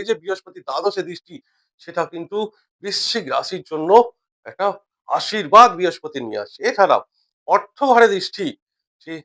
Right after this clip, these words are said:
আপনার সঞ্চিত অর্থ, সেটাও অযথা ব্যয় হবে না, শুভ কাজে ব্যয় হবে, ফান্ডের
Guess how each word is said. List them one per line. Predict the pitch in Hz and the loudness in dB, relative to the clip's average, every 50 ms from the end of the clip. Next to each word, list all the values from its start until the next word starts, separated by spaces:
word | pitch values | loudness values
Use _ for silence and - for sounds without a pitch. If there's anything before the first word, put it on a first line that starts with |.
| _ - | _ -20
আপনার | - - - 180 175 - - | -16 -8 -8 -8 -8 -4 0
সঞ্চিত | 196 202 208 190 - 208 196 180 147 139 | 0 0 0 0 -6 -8 -2 2 2 2
অর্থ, | - - _ _ - 180 175 165 _ | 0 -2 _ _ -14 -14 -14 -14 _
সেটাও | - - 180 202 208 208 208 208 - _ _ _ _ _ _ _ - | -14 -4 4 6 6 6 6 2 -4 _ _ _ _ _ _ _ -4
অযথা | - 165 190 202 220 208 - 208 208 202 185 - - | -2 -2 0 0 0 2 4 4 4 4 4 0 2
ব্যয় | 143 165 170 170 | 2 4 4 4
হবে | 165 165 180 170 | 4 4 4 4
না, | 175 175 170 - | 4 2 0 -2
শুভ | - - 208 226 226 220 - | -12 -6 0 0 0 4 4
কাজে | 185 180 190 185 160 | 2 4 2 2 2
ব্যয় | 165 160 165 165 | 2 0 2 0
হবে, | 165 160 175 180 180 180 _ _ _ _ _ _ - | -2 -4 -2 -6 -6 -6 _ _ _ _ _ _ 0
ফান্ডের | - 208 233 233 233 233 254 247 233 | 4 4 4 4 4 2 2 2 2